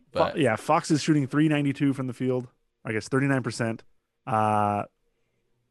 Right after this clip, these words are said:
Speaker 1: um, Davion is shooting forty-one percent, so a little bit better there. Fox is shooting s-, s-, okay, this is really bad. Seventeen, eighteen percent from three-point range. Uh, and Davion is twenty-eight.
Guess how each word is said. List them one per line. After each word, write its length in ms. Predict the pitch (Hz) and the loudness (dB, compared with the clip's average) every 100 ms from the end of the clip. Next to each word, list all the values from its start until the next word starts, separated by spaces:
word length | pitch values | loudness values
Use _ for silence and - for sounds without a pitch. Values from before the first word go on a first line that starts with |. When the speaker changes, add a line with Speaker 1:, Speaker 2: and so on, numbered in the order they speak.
| _ _ _ - | _ _ _ -4
Speaker 1:
um, 680 | 113 104 101 98 98 95 - | 0 0 0 -2 -6 -10 -12
Davion 680 | 120 113 123 120 113 113 113 | -6 -2 0 0 0 -2 -6
is 220 | 110 104 | -6 -6
shooting 380 | - 113 107 98 | -4 -2 -2 -4
forty-one 560 | - 107 104 95 107 95 | -2 0 0 0 0 -2
percent, 400 | 95 92 95 - _ | -6 -8 -14 -16 _
so 120 | - | -10
a 60 | 107 | -6
little 160 | 147 226 | -2 0
bit 100 | 143 | 2
better 180 | 131 117 | 2 2
there. 260 | 98 110 - _ _ _ _ _ _ | 0 0 -6 _ _ _ _ _ _
Fox 340 | - 143 139 135 | 0 0 2 -2
is 80 | |
shooting 380 | - 135 131 120 | 0 0 0 -4
s-, 160 | 107 - | -8 -16
s-, 220 | - - - | -18 -18 -10
okay, 200 | - 98 | -8 -6
this 180 | 95 107 | -6 -6
is 80 | 95 | -6
really 220 | 101 107 | -4 -4
bad. 260 | 107 120 - _ _ _ | -4 -6 -6 _ _ _
Seventeen, 760 | - - 151 196 185 196 226 220 _ _ | -18 0 2 2 -2 -4 -4 -6 _ _
eighteen 320 | 190 196 220 | -6 -2 -2
percent 340 | 196 185 220 254 - - | 0 0 -2 -4 -8 -8
from 120 | 156 | -8
three-point 380 | 180 202 - 214 | -4 -4 -4 -4
range. 300 | 202 214 - _ _ _ _ _ _ _ _ _ _ _ - | -4 -4 -6 _ _ _ _ _ _ _ _ _ _ _ -6
Uh, 500 | 135 113 110 110 110 - | 0 2 2 2 0 0
and 500 | 110 107 104 104 120 | -2 0 -2 -8 -6
Davion 460 | 113 113 107 104 98 | -2 0 0 0 -2
is 100 | 90 | -6
twenty-eight. 420 | - 98 92 - | -6 -6 -8 -12